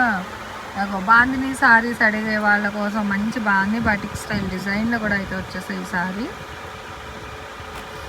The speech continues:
ఇక్కడ బండిల్స్లో ఏవైతే వస్తాయో అవన్నీ కూడా మనకి చక్కగా మంచిగా ఇట్లా వీడియోలో అయితే ప్రజెంట్ చేసేస్తున్నారు. So దూరంగా ఉండే వాళ్ళైతే వీడియో కాల్ చేయండి, అంటే ఎక్కువ తీసుకుంటాము అనే వాళ్ళైతే వీడియో కాల్ చేయండి. ఒకటి, రెండు, ఐదు కావాలంటే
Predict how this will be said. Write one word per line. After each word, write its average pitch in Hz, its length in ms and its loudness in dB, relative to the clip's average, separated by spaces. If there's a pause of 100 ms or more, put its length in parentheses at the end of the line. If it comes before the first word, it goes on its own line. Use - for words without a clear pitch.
(120)
ఇక్కడ 233 200 4
బండిల్స్లో 254 680 4
ఏవైతే 247 680 4
వస్తాయో 254 500 2
అవన్నీ 262 440 2
కూడా 294 220 6
మనకి 277 280 0 (100)
చక్కగా 269 340 2
మంచిగా 247 560 4
ఇట్లా 254 200 2
వీడియోలో 226 360 4
అయితే 247 180 2
ప్రజెంట్ 233 480 0
చేసేస్తున్నారు. 220 760 -2 (680)
So 240 80 0
దూరంగా 277 460 6
ఉండే 262 220 6
వాళ్ళైతే 254 380 6
వీడియో 269 260 4
కాల్ 262 300 6
చేయండి, 247 160 10
అంటే 269 160 8
ఎక్కువ 339 360 12
తీసుకుంటాము 285 1000 10 (100)
అనే 262 200 2
వాళ్ళైతే 262 380 4
వీడియో 240 280 -2
కాల్ 214 200 0 (120)
చేయండి. 175 500 -4
ఒకటి, 285 360 0
రెండు, 254 280 2
ఐదు 240 340 6
కావాలంటే 233 720 4